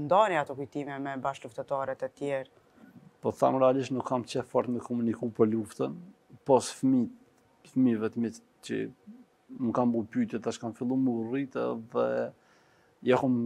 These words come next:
Speaker 2: th-, tham pjesë shkurta, po nuk kam qef me bashkëluftar me kontaktu për temat luftës. Trallë janë që na i herë na shtinë diçka me keq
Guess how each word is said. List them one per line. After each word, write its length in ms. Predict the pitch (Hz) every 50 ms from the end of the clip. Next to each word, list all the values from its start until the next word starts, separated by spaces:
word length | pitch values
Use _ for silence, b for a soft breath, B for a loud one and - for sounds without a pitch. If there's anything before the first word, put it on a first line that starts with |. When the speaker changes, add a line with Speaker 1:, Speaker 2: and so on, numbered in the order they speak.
| 117 117
Speaker 2:
th-, 260 | 107 98 - 131 127 139 -
tham 220 | - 135 131 117 110
pjesë 280 | 127 127 113 - -
shkurta, 360 | - 143 135 120 113 131 127 135 151 160 151 -
po 100 | 127 127
nuk 160 | 131 127 -
kam 160 | - 127 113
qef 300 | 107 - - 135 123 - - - _ - - - - - - _ _ _ -
me 140 | 120 123 120
bashkëluftar 540 | 117 127 110 - - 117 - - 135 123 120
me 80 | 113 113
kontaktu 540 | 110 - 117 104 101 120 113 - - 139 123 135 147 - - 127 - _ _
për 140 | - 113 -
temat 360 | - 120 117 117 117 110 113 -
luftës. 260 | 120 107 - - 101 - -
Trallë 380 | 120 139 131 123 117 117 123
janë 140 | 120 117 - 123
që 80 | 120 120 123 b b b b b b b b b b b b b b -
na 140 | 113 117 117
i 60 | 107
herë 220 | 113 123 120 117 113
na 80 | 113 113
shtinë 300 | - - 123 113 110 104
diçka 320 | 110 117 113 - - - 120
me 140 | 113 113 110
keq 240 | 113 - 123 113